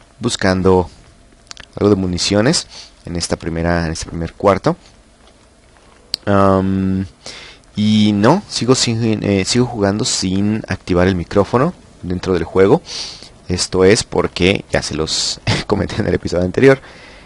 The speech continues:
eh, resulta extraño jugar, eh, bueno, hacer,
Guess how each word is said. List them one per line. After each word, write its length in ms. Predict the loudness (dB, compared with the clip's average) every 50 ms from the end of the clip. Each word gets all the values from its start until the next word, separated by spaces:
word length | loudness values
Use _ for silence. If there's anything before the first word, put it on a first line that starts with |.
| -20 -20 -20 -6 0
eh, 440 | 2 4 4 6 6 6 6 4 2
resulta 320 | 0 -2 -6 -4 -2 0 -2
extraño 460 | -2 0 -2 2 2 2 2 2 -2
jugar, 400 | -4 -2 0 2 2 2 0 -2 -10 -16 -16 -16 -18 -20 -20 -20 -20 -14 -8
eh, 520 | -4 -2 -2 -2 -2 -2 -2 -2 -4 -4 -6 -8 -12 -14 -18 -20 -20 -20 -20 -20 -20 -20 -4 -2
bueno, 180 | 0 2 2
hacer, 320 | 2 4 4 4 4 2